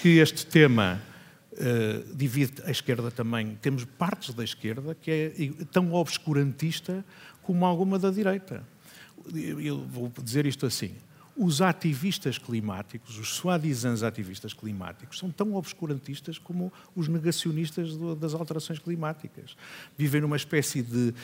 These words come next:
eh, pensamento escatológico medieval, quando se pensava que o mundo ia acabar no ano mil, e agora, eh, temos gente a dizer: "O mu-, a, a, a humanidade está a ser ameaçada, eh,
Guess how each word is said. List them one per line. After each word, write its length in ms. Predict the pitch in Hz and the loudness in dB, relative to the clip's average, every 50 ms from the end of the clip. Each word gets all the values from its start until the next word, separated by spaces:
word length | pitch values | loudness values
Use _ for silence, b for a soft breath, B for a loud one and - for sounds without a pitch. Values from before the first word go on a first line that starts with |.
| B B B B | B B B B
eh, 160 | 127 127 123 - - | -4 -4 -4 -2 2
pensamento 800 | - 160 151 135 - - 151 143 143 160 165 156 - - - 135 | 4 4 4 4 4 4 2 2 4 2 2 2 0 -4 -6 -4
escatológico 1080 | - - - - 160 151 - - 156 147 135 143 156 160 147 123 139 127 - - 135 | -2 -2 2 4 4 4 4 2 -2 0 2 2 4 2 2 2 0 -4 -4 -2 -2
medieval, 720 | 131 127 110 127 127 131 120 107 113 113 127 156 180 190 - B B B B B B B | 0 2 4 4 4 4 4 2 0 0 0 0 -2 -4 -8 B B B B B B B
quando 200 | B 127 127 123 - | B -4 -4 -4 -4
se 60 | - | -2
pensava 460 | - 123 113 110 - 139 131 117 120 - | -2 0 0 2 4 4 4 4 2 -2
que 80 | - | -2
o 20 | 131 | -2
mundo 220 | 135 139 135 123 | 0 2 2 2
ia 100 | 127 131 | 2 2
acabar 440 | 127 127 - 131 123 127 131 127 117 | 2 2 0 -2 0 0 0 0 0
no 260 | 117 120 123 120 120 120 | -2 -2 -4 -2 -2 0
ano 160 | 120 127 123 | 0 0 0
mil, 400 | 127 135 147 160 175 214 220 - - B B B B B B B | 2 4 6 6 6 6 4 -2 -8 B B B B B B B
e 240 | - 185 196 190 190 | -6 -2 0 0 2
agora, 240 | 165 175 196 196 190 | 4 4 4 6 6
eh, 580 | 180 190 202 196 185 190 190 175 180 165 160 | 6 4 4 2 2 0 0 -2 -6 -6 -8
temos 240 | 170 - 190 180 160 | -4 -2 -2 0 0
gente 260 | 131 139 185 190 185 | 2 0 0 2 2
a 20 | 185 | 0
dizer: 420 | 165 175 180 160 147 185 208 208 190 | 2 2 2 2 4 4 4 4 4
"O 40 | |
mu-, 140 | 175 175 185 - B B B B | 2 0 -2 -4 B B B B
a, 960 | 143 165 165 - - - - 156 165 - - 170 175 170 - 180 165 - - | 0 0 -2 -2 -6 -4 -2 -2 0 0 0 2 2 2 2 2 2 4 4
a, 40 | 170 | 4
a 20 | |
humanidade 800 | 165 175 175 170 185 190 185 180 165 143 175 196 208 208 185 143 | 6 6 4 4 4 6 6 6 6 6 6 6 6 6 4 2
está 340 | 127 - - - 180 170 165 | -2 -2 2 4 6 8 8
a 40 | 156 | 6
ser 240 | - - - 185 175 | 6 6 6 6 6
ameaçada, 1040 | 170 165 156 156 160 165 160 156 - - 175 170 180 190 202 190 185 196 196 196 202 B B B B B B | 6 6 6 6 6 6 6 6 4 4 4 4 4 4 2 0 0 -2 -2 -4 -4 B B B B B B
eh, 400 | - 180 175 170 165 165 160 | 0 2 4 4 4 4 2